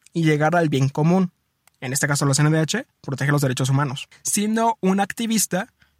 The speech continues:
no tienes que dar resultados. Lo único que tienes que hacer es empujar una idea. No pasa nada si no logras nada.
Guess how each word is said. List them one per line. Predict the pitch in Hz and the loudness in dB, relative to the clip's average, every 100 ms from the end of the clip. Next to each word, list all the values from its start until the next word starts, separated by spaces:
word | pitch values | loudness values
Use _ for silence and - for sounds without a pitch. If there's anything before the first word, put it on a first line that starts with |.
| _ | _
no | 165 156 | -6 0
tienes | 175 190 | 2 2
que | 156 | 0
dar | 135 | 0
resultados. | 147 139 113 - 170 151 143 - _ _ _ _ | 0 -2 -6 -6 -4 -2 -6 -10 _ _ _ _
Lo | 165 | 2
único | 175 175 | 2 2
que | 143 139 | -2 2
tienes | 147 170 | 2 2
que | 139 | 0
hacer | 135 156 - - | 0 -2 -4 -4
es | 151 | 0
empujar | 180 175 139 143 170 - _ _ | 0 0 0 0 0 -4 _ _
una | 156 147 147 | 0 2 4
idea. | 156 175 196 147 - _ | 2 0 -2 -2 -6 _
No | 175 180 | -2 0
pasa | 196 196 | 0 2
nada | 185 185 185 254 _ _ _ | 2 2 0 -2 _ _ _
si | - 160 | 0 4
no | 147 | 4
logras | 139 127 104 - | 2 -2 -6 -4
nada. | 139 127 | -4 -4